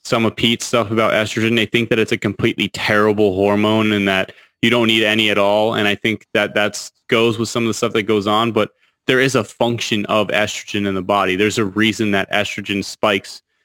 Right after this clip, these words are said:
before ovulation, and then that you have minor amounts of estrogen still circulating while you're having, uh, not ovulation, but in the period after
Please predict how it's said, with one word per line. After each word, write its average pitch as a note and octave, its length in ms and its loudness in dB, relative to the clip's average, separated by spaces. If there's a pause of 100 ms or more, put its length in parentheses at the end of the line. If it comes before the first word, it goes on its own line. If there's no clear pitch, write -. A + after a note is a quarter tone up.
(100)
before A2+ 420 0
ovulation, G#2 800 0 (240)
and A#2 100 2
then A2 100 2
that G#2+ 140 2
you A2 120 2
have A2 280 0
minor A2 440 2
amounts G#2 320 0
of G#2+ 80 -6
estrogen G2+ 600 -2
still A2 260 0
circulating G2+ 800 0 (380)
while A#2 160 2
you're A2+ 180 2
having, G#2+ 640 0
uh, G2 500 0
not G#2+ 300 0
ovulation, G2+ 500 -2
but G2 140 -2
in G2 60 -6
the F#2+ 60 -4
period G2+ 360 0
after G2+ 580 -2